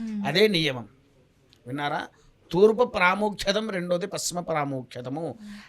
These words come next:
Speaker 2: దక్షిణ స్థానంలో ఎందుకు పెట్టకూడదు అంటే, దక్షిణంలో యముడు ఉండేటువంటి స్థలము ఒకటి. రెండవది,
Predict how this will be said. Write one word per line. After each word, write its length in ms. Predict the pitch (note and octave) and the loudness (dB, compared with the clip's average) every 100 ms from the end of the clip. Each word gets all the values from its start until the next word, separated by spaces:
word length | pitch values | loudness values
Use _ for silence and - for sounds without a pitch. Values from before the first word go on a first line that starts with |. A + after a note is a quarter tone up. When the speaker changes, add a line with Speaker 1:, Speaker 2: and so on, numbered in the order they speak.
| - | -2
Speaker 2:
దక్షిణ 440 | D#3+ F3+ - A#3 | 0 2 0 0
స్థానంలో 560 | A#3+ - G#3+ A3 A3 A3 | 0 2 2 2 0 0
ఎందుకు 320 | F#3 G#3 A3 | 0 -2 -2
పెట్టకూడదు 500 | G#3+ G3 F#3+ F3+ F3 | -4 -4 -4 -2 -2
అంటే, 440 | E3 D#3+ G3+ A#3+ - - _ - | -2 -2 -2 -2 -4 -20 _ -2
దక్షిణంలో 640 | E3 E3 - B3 G#3+ G#3 | -2 2 2 2 2 0
యముడు 420 | A3+ D#3+ E3 G#3+ | -2 -2 0 -2
ఉండేటువంటి 760 | F#3 E3 D#3 D#3 D3+ C#3+ C#3 C#3 | -2 -6 -4 -6 -6 -8 -8 -10
స్థలము 880 | - - B2 A#2+ A#2+ C3+ C#3 A#2+ F#2 - _ _ | -12 -12 -8 -6 -8 -10 -12 -14 -16 -20 _ _
ఒకటి. 260 | B2 A#2 F#2 _ _ _ _ - | -20 -20 -20 _ _ _ _ -2
రెండవది, 760 | F3 A3+ A#3+ A3+ A3+ F#3+ F#3+ | 0 2 2 2 0 0 0